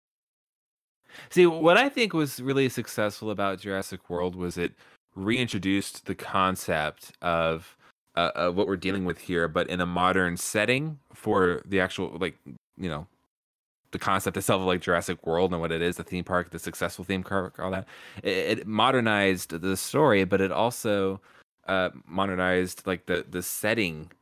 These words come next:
of how these characters think with the genetics. And, and, I mean, obviously genetics are part of the first one, of course, but I'm saying it's more of a modern look at it, of modifying them to create something new with the conversation. I mean,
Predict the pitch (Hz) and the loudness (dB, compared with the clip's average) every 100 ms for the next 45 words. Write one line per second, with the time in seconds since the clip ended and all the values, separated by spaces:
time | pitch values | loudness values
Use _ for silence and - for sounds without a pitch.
0 | - 90 87 - 107 92 90 92 - 95 | -4 -2 -2 -2 0 0 0 -4 -2 -2
1 | 90 - 76 - - 135 95 - 90 82 | -2 -6 -10 -12 -4 0 0 -4 -12 -10
2 | 76 87 117 123 - - 90 80 - 85 | -8 -4 -2 -2 -4 -10 -12 -10 -6 -4
3 | 87 82 78 _ _ - 107 92 - - | -4 -4 -8 _ _ -6 -4 -4 -12 -10
4 | - 104 104 101 104 95 92 101 90 82 | -2 -2 0 0 0 0 -2 0 0 2
5 | 110 101 76 - 117 - 98 92 110 98 | 0 0 -4 0 0 0 -4 -4 -2 0
6 | 95 98 95 - 101 92 92 90 92 90 | 0 -2 -4 -2 -2 -2 -2 0 -2 -4
7 | 82 80 90 98 92 - - 73 71 69 | -8 -8 0 2 0 -6 -8 -8 -6 -10
8 | - - - 78 80 80 85 90 - 92 | -14 -20 -8 -6 -4 -2 0 0 0 0
9 | 90 87 85 90 82 - 87 85 - 87 | 0 -2 -4 -6 -10 -6 -4 -4 -6 -12
10 | 85 85 85 85 76 - - - - 95 | -10 -10 -8 -10 -12 -18 -20 -18 -4 0
11 | 98 98 90 85 - _ - - 101 - | 2 2 0 -4 -10 _ -20 -6 -4 -4
12 | - 135 113 160 147 | 0 2 2 0 -2